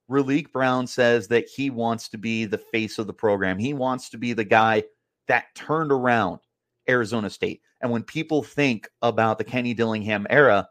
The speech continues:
and how he turned that ship around, he, he wants to be one of those guys you think of. I've said it how many times?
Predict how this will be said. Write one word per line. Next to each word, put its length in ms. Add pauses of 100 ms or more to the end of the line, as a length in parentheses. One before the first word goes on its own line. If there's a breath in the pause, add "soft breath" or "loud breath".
(340)
and 420 (100)
how 300
he 380
turned 360
that 240
ship 240
around, 460 (400)
he, 500 (120)
he 280
wants 380
to 320 (120)
be 180
one 220
of 60
those 160
guys 280
you 60
think 280
of. 180 (1040)
I've 120
said 160
it 60
how 160
many 200
times? 460